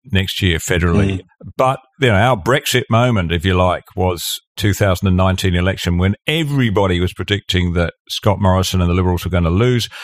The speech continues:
Speaker 1: so much so that, that all the bookies paid out on a Labor victory, actually paid out on the Thursday before the election on the Saturday.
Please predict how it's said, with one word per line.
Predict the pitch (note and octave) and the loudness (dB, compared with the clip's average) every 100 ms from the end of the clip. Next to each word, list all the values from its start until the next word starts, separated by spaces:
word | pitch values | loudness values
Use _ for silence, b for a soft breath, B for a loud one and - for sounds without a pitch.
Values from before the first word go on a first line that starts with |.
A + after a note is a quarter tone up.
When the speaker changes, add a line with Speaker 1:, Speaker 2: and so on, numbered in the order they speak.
| B B - | B B -6
Speaker 1:
so | - E3 F3 | -2 0 0
much | B2+ - | 0 0
so | A#2 G#2+ G2 | 2 2 0
that, | F#2+ G#2+ | -4 -4
that | G#2 | -2
all | A2 A2 | 0 0
the | G2 | -2
bookies | A#2 A2+ G#2+ F#2 - | -2 0 0 -2 -6
paid | G#2+ G#2+ G2 | 0 0 2
out | G2 G2+ F#2 | 2 0 0
on | |
a | F2 | 0
Labor | F2 F#2 F2 | 2 2 0
victory, | E2+ F#2+ - F#2+ | -2 -2 0 -2
actually | D3+ - A#2 | -2 -2 -2
paid | - G#2+ G2 | -2 -2 0
out | F#2+ F#2+ F2+ | 0 0 -2
on | E2+ | -2
the | E2 | -2
Thursday | - G2+ F#2 - F2 | 0 2 2 0 0
before | E2+ - F#2+ | 0 -2 0
the | F2 | 2
election | F2 F2+ - F#2 | 0 -2 -2 -2
on | E2+ | 0
the | |
Saturday. | D#2 F#2+ F2+ D#2+ D#2 E2+ | 0 2 2 0 -4 -8